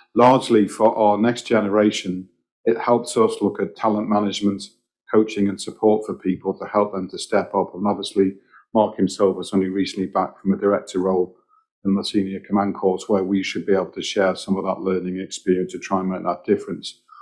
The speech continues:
Although inevitably, if our budgetary situation remains unchanged, the trickle of recruitment that we'll be able to afford will inevitably have a consequence in the medium term for how representative we will continue to be in the round.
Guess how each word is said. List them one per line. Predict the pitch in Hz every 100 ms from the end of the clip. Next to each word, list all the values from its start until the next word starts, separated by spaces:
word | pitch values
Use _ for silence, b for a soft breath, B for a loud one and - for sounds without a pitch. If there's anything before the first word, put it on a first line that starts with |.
| B
Although | 110 110 101
inevitably, | 107 117 117 101 98 92 92 b b b
if | - 101
our | 104
budgetary | 104 113 107 - 92
situation | - - - 101 98 98 98
remains | 98 95 95 92
unchanged, | 95 90 90 _ - 120 107 92 85 - _ _ _ _ -
the | 98 95 - _
trickle | - - 107 101
of | -
recruitment | 95 - 135 110 101
that | -
we'll | 98 90
be | 92
able | 90
to | -
afford | 92 - 98 90
will | 90 98
inevitably | 95 90 90 92 95
have | 92
a |
consequence | 90 104 95 98 - 92 92
in |
the | 90
medium | 90 92 90 -
term | 95 90 90 b b b -
for | 90
how | 95
representative | 90 95 - 98 95 92 92 87 -
we | 98
will | 90
continue | - 92 - 95 90
to | 98
be | 92
in | 90
the | 90
round. | 87 87 85